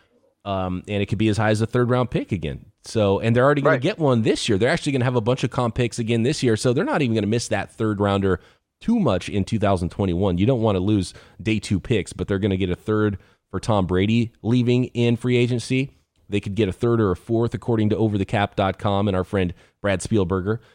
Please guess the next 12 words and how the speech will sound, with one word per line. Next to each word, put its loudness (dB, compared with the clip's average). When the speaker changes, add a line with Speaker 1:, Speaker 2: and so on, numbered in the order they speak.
Speaker 1:
uh, 0
for -4
the -2
Kyle 2
Van 0
Noy 2
and 2
departure, 0
and 2
then, 4
uh, 4
a, 2